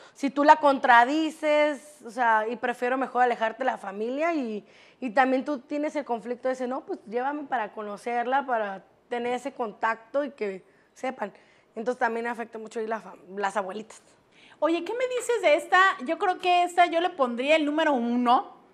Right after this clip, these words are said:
Speaker 2: eh, entre todas las frases que todavía no terminamos, tenemos muchas,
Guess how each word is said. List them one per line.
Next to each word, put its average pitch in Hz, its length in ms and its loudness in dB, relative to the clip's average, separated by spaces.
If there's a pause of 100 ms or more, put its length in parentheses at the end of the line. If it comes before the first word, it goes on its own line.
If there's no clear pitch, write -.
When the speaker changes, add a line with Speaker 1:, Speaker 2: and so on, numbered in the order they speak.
(160)
Speaker 2:
eh, 220 260 -8
entre 220 500 -4
todas 262 380 4
las 247 220 0
frases 269 520 2
que 254 100 -8
todavía 240 260 -2
no 247 120 -6
terminamos, 254 420 -6
tenemos 196 320 -8
muchas, 339 500 2